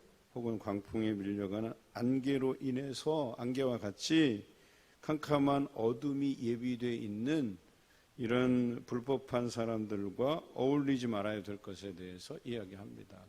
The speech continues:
경계해야 된다라고 하는 것이죠. 결과적으로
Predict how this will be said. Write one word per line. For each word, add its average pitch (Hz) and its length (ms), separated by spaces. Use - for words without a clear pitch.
경계해야 110 720
된다라고 98 640
하는 117 160
것이죠. 101 520
결과적으로 151 1200